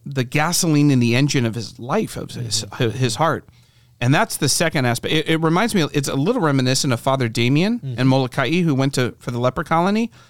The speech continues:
Speaker 1: It's a little reminiscent of Mother Teresa
Speaker 2: Mm-hmm.
Speaker 1: going to Calcutta, helping people die,
Speaker 2: Mm-hmm.
Speaker 1: like, serving the least of these. Like, why would you spend your life
Speaker 2: Mm-hmm.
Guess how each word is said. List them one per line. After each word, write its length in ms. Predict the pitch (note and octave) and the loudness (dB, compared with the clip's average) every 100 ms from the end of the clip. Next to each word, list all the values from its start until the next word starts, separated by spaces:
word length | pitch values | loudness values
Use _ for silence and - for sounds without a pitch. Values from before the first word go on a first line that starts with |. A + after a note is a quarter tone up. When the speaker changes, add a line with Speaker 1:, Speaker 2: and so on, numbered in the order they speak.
| _ - | _ -6
Speaker 1:
It's 160 | - | -2
a 40 | D3 | 2
little 300 | C#3+ F#3 E3 | 2 2 2
reminiscent 560 | D#3+ D#3+ D#3 D#3 G3+ | 2 2 2 2 0
of 60 | B2+ | 2
Mother 260 | A#2 D3 | 2 0
Teresa 600 | - B2+ A#2 C#3+ A3+ A#3+ A3+ | -2 -2 0 0 0 -2 -6
Speaker 2:
Mm-hmm. 220 | C#3 G#2 | -14 -4
Speaker 1:
going 140 | C#3 B2+ | 0 0
to 80 | |
Calcutta, 420 | B2 B2 - C#3 D#3 | 0 -4 0 0 2
helping 300 | C3 D3 C3 | 0 0 0
people 260 | D3 B2 | 0 -2
die, 540 | A2+ A#2+ A#2+ C3+ G3 F#3+ | -2 0 0 0 -2 -6
Speaker 2:
Mm-hmm. 340 | A#2+ A2+ C3 D#3+ - | -14 -12 -12 -10 -4
Speaker 1:
like, 160 | C#3 | -2
serving 460 | - - D3 F3 D3 | 0 2 2 4 2
the 80 | B2 | 2
least 340 | B2 C3+ - | 0 -2 -2
of 80 | F3 | -2
these. 380 | F#3+ G3+ - - | -2 -2 -4 -2
Like, 240 | C#3+ C3+ - | -2 -2 -8
why 300 | C#3+ B2+ D#3+ | -4 0 0
would 240 | G#3+ G#3 | 0 0
you 180 | F#3 D3 - | 0 0 -2
spend 500 | - - D#3 F3 D#3+ | -4 0 2 2 2
your 160 | B2+ | 2
life 480 | A#2+ A#2+ C3 G2+ - | 0 0 0 -2 -10
Speaker 2:
Mm-hmm. 340 | C#3 A2+ G#2+ | -16 -16 -14